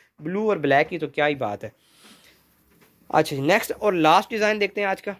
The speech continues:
लें जी, नया, लास्ट डिज़ाइन आज का, और क्या कमाल का डिज़ाइन है, जिंक कलर है, ठीक है।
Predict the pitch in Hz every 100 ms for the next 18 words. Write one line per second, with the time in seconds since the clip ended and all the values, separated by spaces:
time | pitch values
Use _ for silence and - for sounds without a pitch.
0 | _ _ - 156 185 185 147 131 120 127
1 | 139 165 151 156 147 143 175 240 - 240
2 | 220 220 226 214 214 226 208 202 175 180
3 | 185 165 185 190 190 185 180 190 214 202
4 | 185 185 185 180 156 190 226 240 240 233
5 | 226 _ 202 208 220